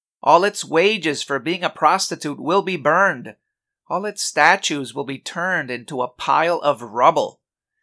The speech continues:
Samaria collected its wages for being a prostitute. That money will again pay for prostitutes.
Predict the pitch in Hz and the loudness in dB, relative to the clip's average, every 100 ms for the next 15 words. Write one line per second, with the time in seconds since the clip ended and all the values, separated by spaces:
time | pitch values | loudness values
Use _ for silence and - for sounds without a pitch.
0 | _ - - 117 117 123 143 160 160 - | _ -10 -6 -6 -2 2 4 2 -2 -4
1 | 139 139 - 139 127 120 120 131 127 - | -4 -4 -4 -6 -6 -6 -4 -4 -4 -8
2 | - 117 131 139 135 - 123 135 - 123 | -8 -8 -8 -6 -8 -2 2 2 0 -8
3 | - 110 - _ _ 139 139 131 131 156 | -10 -14 -16 _ _ 2 2 2 0 0
4 | 151 127 - 127 120 107 131 139 131 - | -2 -8 -8 -4 -4 -2 0 0 -4 -6
5 | 139 143 - 123 - 127 131 - 127 120 | -4 -4 -4 -10 0 2 2 -2 -10 -10
6 | 117 - - | -12 -12 -14